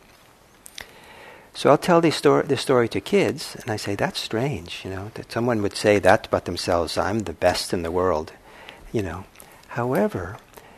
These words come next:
the way we should understand, can understand this story, and I go around to each kid and I say, "You're the most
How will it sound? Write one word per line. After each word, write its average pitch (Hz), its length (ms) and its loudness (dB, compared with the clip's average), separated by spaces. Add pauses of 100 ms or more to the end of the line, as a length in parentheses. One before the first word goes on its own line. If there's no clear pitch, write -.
(160)
the 117 100 2
way 135 180 6
we 185 120 4
should 147 180 0
understand, 139 480 0
can 127 160 0
understand 131 460 0
this 120 100 -4
story, 95 500 -4 (340)
and 110 80 -2
I 107 60 2
go 120 220 4
around 120 160 4
to 110 100 -4
each 127 300 -2
kid 123 340 2
and 98 80 -4
I 95 40 -4
say, 92 360 -4 (400)
"You're 175 380 4
the 165 100 4
most 104 480 -2